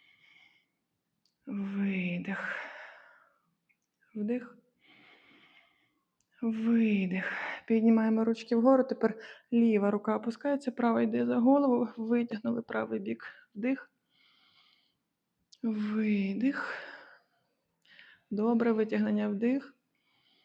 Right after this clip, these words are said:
Видих, ліва ручка вгору. Вдих тут.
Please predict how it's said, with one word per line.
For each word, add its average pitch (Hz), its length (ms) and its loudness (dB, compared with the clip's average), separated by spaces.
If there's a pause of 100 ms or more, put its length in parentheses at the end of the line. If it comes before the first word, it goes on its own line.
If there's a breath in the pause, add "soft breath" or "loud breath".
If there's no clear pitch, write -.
(640)
Видих, 240 760 4
ліва 262 220 2
ручка 262 280 -4
вгору. 254 340 0 (1040 loud breath)
Вдих 233 280 0
тут. 311 160 -6